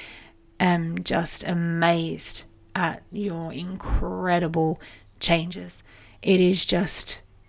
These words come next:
oh my gosh, so empowering to watch these people go to the gym every day and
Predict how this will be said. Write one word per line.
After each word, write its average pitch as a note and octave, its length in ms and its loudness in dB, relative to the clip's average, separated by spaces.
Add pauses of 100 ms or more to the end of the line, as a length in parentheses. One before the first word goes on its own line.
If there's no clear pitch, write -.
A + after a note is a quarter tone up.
oh G#3 100 0
my F#3 160 2
gosh, E3+ 300 0
so - 200 2
empowering F3 1000 0 (540)
to G3 140 2
watch F3+ 520 2
these E3+ 440 0
people E3 720 0 (600)
go F#3+ 200 10
to F#3+ 100 4
the F#3 100 4
gym F3 280 2
every F3 300 4
day E3 560 4
and E3 840 0